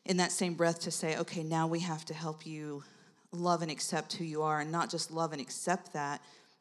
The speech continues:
but understand that God loves and accepts you for who you are, and that you can absolutely be proud of who you are, and that gay and Christian don't, it, they can, it can be an,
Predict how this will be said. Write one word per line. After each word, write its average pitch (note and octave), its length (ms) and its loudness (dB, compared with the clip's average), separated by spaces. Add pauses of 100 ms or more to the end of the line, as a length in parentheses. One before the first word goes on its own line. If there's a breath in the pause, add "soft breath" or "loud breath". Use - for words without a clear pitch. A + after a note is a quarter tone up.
(120)
but E3 200 0
understand E3 520 0
that - 220 -10
God E3 380 8
loves C#3+ 240 0
and D3 120 -4
accepts - 480 -4
you D3 280 -6 (340 loud breath)
for E3+ 140 0
who D#3+ 160 0
you D3+ 260 -4
are, C#3+ 400 -6 (480 soft breath)
and D#3 240 -6
that D3+ 280 -2
you E3+ 140 -4
can E3+ 220 -6
absolutely D#3 680 -2
be D3 160 -10
proud D#3 440 -4
of D3 200 -8 (180)
who G#3+ 80 4
you D#3+ 240 0
are, C#3+ 180 0
and C#3+ 280 -6 (580 loud breath)
that D3+ 240 -2 (360)
gay F3 240 6
and D3+ 140 -4
Christian D#3+ 480 -4
don't, D#3 340 -2 (440 loud breath)
it, - 320 -10
they D#3+ 140 2
can, D#3 300 -8
it E3+ 120 -8
can E3 160 -6
be D#3 220 -2
an, D3 160 -2